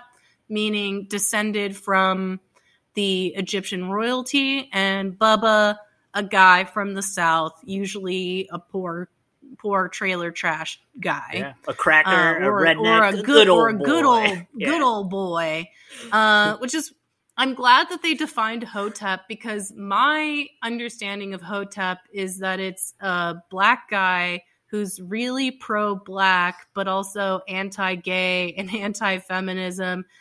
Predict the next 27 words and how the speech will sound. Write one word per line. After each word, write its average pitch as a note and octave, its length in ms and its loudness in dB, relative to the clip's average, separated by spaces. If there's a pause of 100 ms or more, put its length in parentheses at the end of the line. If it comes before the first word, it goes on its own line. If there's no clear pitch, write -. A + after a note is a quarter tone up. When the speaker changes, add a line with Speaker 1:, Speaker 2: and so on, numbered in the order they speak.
(140)
Speaker 1:
and G3+ 160 -4
then G3 160 -2
obsessed G3+ 600 -4
with G#3 180 -8
Egyptian F#3+ 560 -10
culture F#3 720 -6 (300)
and F#3 180 -10
calls G#3 440 0
everybody F#3+ 1200 -6 (100)
kings G#3+ 400 -2
or F3+ 80 -6
queens. F3 720 -6 (420)
Uh, F3 480 2
but A3+ 140 -2
in A#3 100 -2
this D#4 180 -2
case, C#4+ 320 -2
we're, A3+ 240 -2
we're A3+ 160 -4
not C4 380 2
talking A#3+ 400 2
about G3 400 -2
that, G3 340 0
that G#3 260 2
kind G3 240 -4
of E3 80 -8
Hotep. D#3+ 540 -10